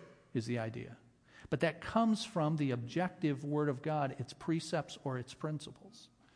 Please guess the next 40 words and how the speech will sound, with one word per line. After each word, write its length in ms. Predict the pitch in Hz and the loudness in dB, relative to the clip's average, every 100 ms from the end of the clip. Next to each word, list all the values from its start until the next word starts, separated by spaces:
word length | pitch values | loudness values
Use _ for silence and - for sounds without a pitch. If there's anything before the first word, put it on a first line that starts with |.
| - - - - - - | -20 -20 -20 -20 -16 -8
And 100 | 120 | -2
we're 60 | |
gonna 140 | 131 127 | 0 0
see 300 | - 180 143 | 2 4 6
how 140 | 135 | 4
to 80 | 123 | 2
glean 460 | 117 139 196 240 | 2 4 8 8
those 380 | 156 120 123 123 - | 8 6 4 -2 -2
in 100 | 120 | -2
a 40 | |
bit, 300 | 113 147 113 | 0 0 0
but 120 | - 123 | -4 -2
that's 200 | 175 196 | -2 -2
what 120 | 180 | -4
conviction 480 | 156 139 139 - 131 | -2 -4 -4 -2 -4
is. 220 | 113 110 | -4 -4
Then 280 | 131 214 208 | 2 4 6
that 180 | 196 | 4
leads 220 | 185 160 - | 4 0 -2
to 100 | 135 | -4
the 80 | |
third 300 | 127 220 226 | 0 2 2
step, 560 | - - 120 - - - | 0 -2 -2 -4 -18 -4
top 240 | - 147 | 2 4
of 80 | 156 | 4
page 300 | - 123 - | 2 0 0
twelve, 380 | - 233 180 139 - - - - | 2 8 8 6 0 -16 -16 -4
correction. 560 | - 160 190 - 110 - - - _ _ _ _ _ - - | 4 8 8 6 -10 -12 -20 -20 _ _ _ _ _ -10 -6
If 220 | 147 147 | -6 4
God's 360 | 156 220 269 | 8 8 8
Word 320 | 196 202 196 151 | 8 10 10 10
leaves 420 | 147 220 220 143 | 8 8 6 4
you 280 | 123 120 120 - - - | 6 4 2 -8 -6 -2
with 140 | 127 | 4
these 200 | 139 - | 4 4
first 360 | - 185 180 - | 6 6 6 6
two, 180 | 180 | 8
it 200 | 120 - | 8 4
teaches 480 | - 233 269 185 131 | 4 6 6 6 4
you, 280 | 113 113 | 2 0